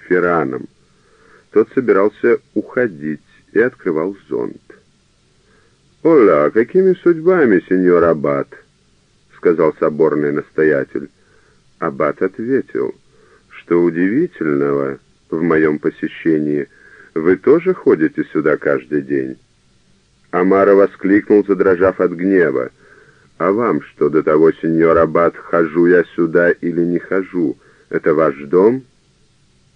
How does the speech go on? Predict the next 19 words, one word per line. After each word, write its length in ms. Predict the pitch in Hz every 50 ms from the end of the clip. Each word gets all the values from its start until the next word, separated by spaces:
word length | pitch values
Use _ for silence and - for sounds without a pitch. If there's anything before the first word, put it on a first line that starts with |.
| _ _ _ -
Грубость 540 | 98 90 101 117 131 135 123 131 131 - -
Амара 380 | 127 123 117 120 120 120 120 110
задела 420 | 110 113 107 101 107 104 104 104
старика 460 | - - - 101 104 92 - 98 95
за 140 | 90 98 95
живое. 640 | 90 95 98 92 82 76 71 69 67 67 67 65 _ _ _ _ _ _ _ _ _ _ _ _ _ _ _ _ _ _ _ _ -
"Было 380 | 107 98 95 131 139 139 139
бы 120 | 135 123 135
лучше 460 | 131 123 123 131 127 - - - 123
для 260 | 110 107 110 110 104
всех, 500 | - - - - 95 95 101 104 - -
если 300 | 107 101 98 - 98 98
бы 240 | 90 80 90 87 80
вы 200 | 73 80 85 82 - -
сидели 360 | 98 95 90 85 80 76 78
у 120 | 80 80 - - -
себя 240 | 92 78 85 85
в 120 | 85 80 87
городе". 680 | 85 78 107 127 120 87 73 67 67 65 65 58 55